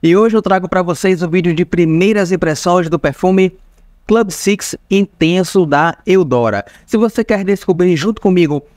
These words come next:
qual a vibe desse perfume, fica aí até o final do vídeo, deixa seu like,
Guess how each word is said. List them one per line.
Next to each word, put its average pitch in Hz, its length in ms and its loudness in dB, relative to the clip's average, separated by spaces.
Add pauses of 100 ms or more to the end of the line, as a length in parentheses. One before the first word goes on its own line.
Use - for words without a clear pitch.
(120)
qual 220 220 2
a 208 80 4
vibe 170 380 0
desse 156 200 -2
perfume, 202 480 0 (160)
fica 233 260 0
aí 208 140 0
até 175 220 0
o 170 40 -2
final 175 180 0
do 147 120 -4
vídeo, 196 320 2
deixa 165 440 -2
seu 151 200 -2
like, 160 440 0